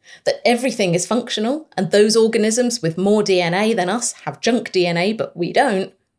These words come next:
or you have to assume that humans are a regular organism that has junk D N A just like everything else. He brings up the example of Johannes Kepler,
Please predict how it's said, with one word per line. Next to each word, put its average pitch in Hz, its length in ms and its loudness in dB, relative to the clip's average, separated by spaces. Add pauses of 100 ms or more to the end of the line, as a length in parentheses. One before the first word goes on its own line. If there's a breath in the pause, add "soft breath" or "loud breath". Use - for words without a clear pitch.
(400 loud breath)
or 330 260 4
you 240 160 -2
have 262 220 0
to 269 100 -8
assume 190 400 -2
that - 240 -6
humans 240 400 0
are 170 160 -2
a 147 80 -2
regular 247 540 2
organism 175 560 0 (240 loud breath)
that 156 140 -2
has - 200 -6
junk 240 320 -2
D 254 160 -2
N 240 140 0
A 170 340 -2 (160)
just - 300 -4
like 185 240 -4
everything 156 420 -6
else. 160 400 -4 (1400 loud breath)
He 294 100 -4
brings 330 300 0
up 294 140 -4
the 277 100 2
example 180 540 -2
of 160 140 -4
Johannes 185 440 -2
Kepler, - 480 -8